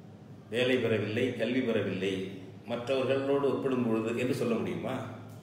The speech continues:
மற்றவர்களோடுனா யாரோடு ஒப்பிடுகிறீர்கள்? பிராமணர் அல்லாத அந்த உயர் வகுப்பிலே, உயர் வகுப்பிலே உள்ளவர்களே இருக்கிறார்கள் அல்லவா, அவர்களோடு கூட ஒப்பிட்டால்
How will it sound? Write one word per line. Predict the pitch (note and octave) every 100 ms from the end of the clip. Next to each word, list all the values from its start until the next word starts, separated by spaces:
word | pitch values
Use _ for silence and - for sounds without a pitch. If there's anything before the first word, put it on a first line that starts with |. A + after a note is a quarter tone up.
| - - - - - -
மற்றவர்களோடுனா | C3 C3 D#3+ D#3 D#3 D#3+ D#3+
யாரோடு | D3+ C#3 D#3 D#3
ஒப்பிடுகிறீர்கள்? | D3 D3 C#3 C3 A#2 - - - - - - - - - - - -
பிராமணர் | G#2 A#2+ C#3+ D3 B2+
அல்லாத | A#2 C3+ D3 C#3+ C3 A2+ - - - - - - -
அந்த | A2 A2+ G2+ F#2 F#2+
உயர் | B2 D3
வகுப்பிலே, | D3 C#3 B2 C3 C3 -
உயர் | A#2+ C3 C#3+
வகுப்பிலே | C#3 C3 C3 B2+
உள்ளவர்களே | B2 A#2+ A#2+ B2
இருக்கிறார்கள் | A#2+ G#2+ F#2
அல்லவா, | F2+ G2 C3+ - - - - -
அவர்களோடு | G#2 D3 E3+ F3+ F3+
கூட | F3+ F3
ஒப்பிட்டால் | D3+ C3 B2+ A2+ G#2+ G#2+